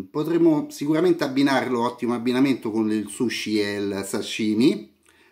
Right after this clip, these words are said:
a patto di non esagerare con la salsa di soia, con dei pesci, con dei crostacei,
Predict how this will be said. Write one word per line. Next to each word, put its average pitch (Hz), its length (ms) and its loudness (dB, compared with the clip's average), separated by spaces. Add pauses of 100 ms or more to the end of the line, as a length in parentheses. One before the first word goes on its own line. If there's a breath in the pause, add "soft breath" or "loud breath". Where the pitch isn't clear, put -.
(120)
a 147 160 -2
patto 127 320 0
di 113 140 2
non 113 100 4
esagerare 110 720 0
con 107 220 0
la 104 300 -2
salsa 110 280 -4
di 107 120 -4
soia, 107 520 -4 (540 soft breath)
con 202 220 6
dei 110 140 4
pesci, 135 720 0
con 107 200 -6
dei 104 100 -2
crostacei, 139 800 0